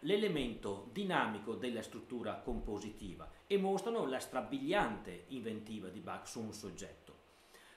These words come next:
passando dalle figure più semplici a quelle più complesse, non rispettando di certo uno schema scolastico.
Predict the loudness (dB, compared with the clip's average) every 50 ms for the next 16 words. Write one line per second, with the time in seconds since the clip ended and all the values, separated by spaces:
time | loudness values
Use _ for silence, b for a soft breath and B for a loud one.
0 | B B B 2 4 4 6 6 6 6 6 4 2 2 0 -2 -2 0 2 4
1 | 4 4 2 0 0 0 2 2 4 4 4 2 2 0 -2 -2 0 4 4 4
2 | 4 2 0 -2 -2 0 2 0 2 2 2 2 2 2 0 -2 -2 -4 -2 -2
3 | -2 -2 0 2 2 2 2 0 -4 -6 -8 -8 -6 -2 0 2 2 2 2 2
4 | 0 0 0 0 0 2 2 2 2 2 0 -2 -4 -4 -4 -4 -4 -6 -6 -6
5 | -6 -6 -4 -2 -2 0 0 -2 -4 -4 -4 -4 -4 -4 -4 -6 -8 -8 -8 -8
6 | -6 -4 -2 -2 -2 -2 -4 -6 -10 -14 -14 -14 -14 -14 -14